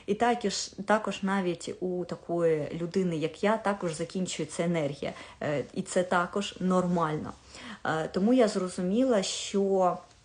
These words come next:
е, для мене не є вигідно,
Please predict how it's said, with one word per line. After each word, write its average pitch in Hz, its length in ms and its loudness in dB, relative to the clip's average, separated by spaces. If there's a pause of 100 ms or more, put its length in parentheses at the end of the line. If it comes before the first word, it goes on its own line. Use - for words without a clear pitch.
(720)
е, 180 40 -4 (360)
для 190 120 4
мене 208 480 4
не 190 180 2
є 190 380 4 (240)
вигідно, 220 680 4